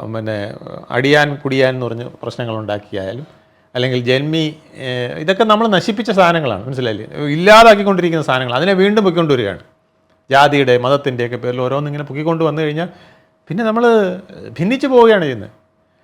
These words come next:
ആ ഭിന്നിപ്പിലൂടെ വോട്ട് നേടാമെന്നുള്ളത്, അത് എന്നിട്ട് അതിനൊരു, ഏ, ഭംഗിയുള്ള പേരും പറയും, അത് ഡൈവേഴ്സിറ്റി.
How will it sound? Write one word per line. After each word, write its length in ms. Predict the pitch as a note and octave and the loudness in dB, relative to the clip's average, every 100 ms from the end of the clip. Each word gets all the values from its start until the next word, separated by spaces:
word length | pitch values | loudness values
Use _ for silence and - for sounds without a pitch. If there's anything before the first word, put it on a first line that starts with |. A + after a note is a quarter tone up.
| _ - | _ 2
ആ 120 | F#3 | 2
ഭിന്നിപ്പിലൂടെ 800 | D3 F3 A#3 C4 A3+ G3 F3 F3 | 4 2 4 2 2 2 6 4
വോട്ട് 380 | D#3+ E3 G3 E3+ | 6 2 2 0
നേടാമെന്നുള്ളത്, 720 | D3 D3 D3+ C#3+ C#3 C#3 C3+ | 2 4 2 0 -2 0 2
അത് 220 | D3+ D#3 F#3+ | 2 4 2
എന്നിട്ട് 520 | D#3+ - - F3 G3+ | 0 -8 -4 2 6
അതിനൊരു, 320 | F#3 F#3+ F#3 F3+ D#3 - C#3+ C#3 B2+ C#3 | 6 6 4 2 0 -6 -6 -6 -6 -4
ഏ, 160 | C3+ C3+ | -4 -2
ഭംഗിയുള്ള 480 | B2+ D3+ F#3+ F3+ D#3 | 0 0 2 2 2
പേരും 360 | D3 D#3 E3 | 2 2 2
പറയും, 260 | B2+ A#2 E3+ - _ - | 0 -2 -4 -12 _ -6
അത് 240 | C3 E3 C3+ | -2 0 2
ഡൈവേഴ്സിറ്റി. 640 | D#3 F#3 F#3+ F#3 A#2 G#2 | 2 4 2 0 -10 -12